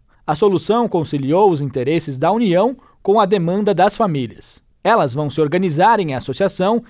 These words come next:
e dividir os direitos e deveres com os agricultores já presentes no perímetro irrigado, incluindo os custos com o bombeamento da água.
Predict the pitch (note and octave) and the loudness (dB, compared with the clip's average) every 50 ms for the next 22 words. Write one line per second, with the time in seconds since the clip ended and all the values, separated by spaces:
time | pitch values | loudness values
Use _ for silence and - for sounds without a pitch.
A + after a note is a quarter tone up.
0 | _ _ _ _ G3 F3 A3 C4 C#4 A#3 D#3+ C#3+ G#3 A#3 A3 F3+ C3+ C#3 C#3 C3 | _ _ _ _ -6 -2 -2 0 0 0 0 0 0 0 0 -2 -2 -2 0 2
1 | D3+ F#3+ G#3+ G3+ G3+ F3 C#3 C#3+ C3 C3 G#2+ G#2+ C#3+ E3 F#3 F3+ F#3+ - - F#3+ | 2 2 2 0 -2 -4 -6 -4 -4 -4 -2 0 0 0 0 0 -4 -6 -6 -6
2 | F3+ E3 D3+ D3+ D#3 C#3 E3 E3+ - G3+ E3 - D#3 E3+ F#3+ G3+ F#3+ - - - | -6 -4 -2 -2 0 0 -2 -2 -2 -2 -2 0 0 0 0 0 -2 -6 -8 -16
3 | _ _ _ _ - B2+ B2 F#3 A3 A#3+ A#3 B3 A3 E3+ C3+ B2+ E3+ G3+ B3 A#3 | _ _ _ _ -12 -4 2 2 2 2 4 2 2 2 2 0 -2 -2 -4 -4
4 | - G#3+ E3+ G3 F3+ - E3 C#3+ D3+ F3 F3+ E3+ - F3+ E3+ D#3+ D#3 B2+ C3 C#3 | -4 -4 -4 -4 -2 0 0 0 0 -2 -2 -2 -2 0 0 0 0 0 0 0
5 | B2+ A#2+ A2+ G#2+ A2+ - _ _ _ _ _ _ F#3+ G3+ G3+ G#3 G3 E3 F3 B3+ | 0 0 -2 -6 -14 -20 _ _ _ _ _ _ -2 -2 0 2 2 4 4 2
6 | D4+ D4 F#3 D#3+ C#3+ B2 - - E3 F#3 A#3 A#3 - D#3+ C#3+ - - C#3 C3 B2+ | 0 0 0 0 -2 -2 -4 -2 0 0 0 0 -2 -4 -6 -4 -4 -6 -4 -4
7 | C3 C3 E3 F3+ F#3 F#3+ G#3+ F#3 D#3 D#3+ G3 B3+ C#4 - B3 F3+ F3 D#3+ C3+ B2 | -2 -2 -2 0 2 2 2 2 2 0 0 -2 -2 -4 -4 0 2 2 2 2
8 | A#2+ A2+ G#2 F2 E2+ - | 0 -2 -6 -10 -16 -20